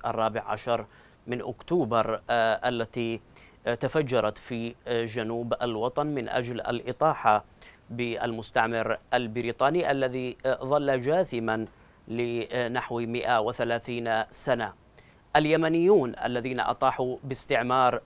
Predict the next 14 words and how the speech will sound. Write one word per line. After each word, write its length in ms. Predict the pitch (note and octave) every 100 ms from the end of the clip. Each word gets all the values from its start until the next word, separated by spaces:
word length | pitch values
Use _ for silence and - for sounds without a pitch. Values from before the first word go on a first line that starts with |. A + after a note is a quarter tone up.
| -
آه، 80 | B2
تجاوز 540 | C3 A#2+ B2+ A#2+ A#2
القرن 540 | A#2 - C#3 C3 A#2+ A#2+ - - - -
وأيضًا 360 | F3+ E3+ D#3+ -
أسقطوا، 600 | D3+ - - D3 D3+ C#3+ - -
آه، 240 | C#3+ C3 -
الإمامة 800 | D3 - D#3 D3+ G3 C3+ A2+ - B2
التي، 500 | B2+ A#2+ C3 B2+ B2
آه، 220 | B2+ A#2
استمرت 540 | A#2+ - C#3 D#3 A#2+ -
في 140 | C#3
شمال 440 | - B2 B2 B2 B2
الوطن 380 | B2 B2 B2 B2+
لأكثر 560 | A#2 C3 - B2 A#2+